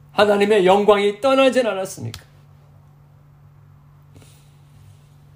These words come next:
오늘을 우리를 부르시는 하나님의 부르심에 우리가 반응하며 나아갈 수 있기를 바랍니다.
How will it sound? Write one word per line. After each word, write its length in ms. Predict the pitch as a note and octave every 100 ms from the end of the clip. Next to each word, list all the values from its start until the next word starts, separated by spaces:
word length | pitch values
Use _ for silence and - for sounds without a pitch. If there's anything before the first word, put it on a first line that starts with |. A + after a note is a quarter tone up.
| _ - _ _ _ _ _ - -
오늘을 340 | F3 F3 F3+
우리를 520 | E3 E3+ E3 E3 D#3+
부르시는 420 | D#3 E3 E3+ F3
하나님의 360 | D#3 F3 E3+ E3+
부르심에 420 | D3+ D#3 D3+ D#3
우리가 280 | C#3+ C#3+ C#3+
반응하며 460 | A2 A#2+ C3+ C#3 D3
나아갈 300 | B2+ B2 B2
수 120 | C#3+
있기를 200 | C#3+ B2
바랍니다. 540 | A2+ A#2 A#2 G#2+ A#2+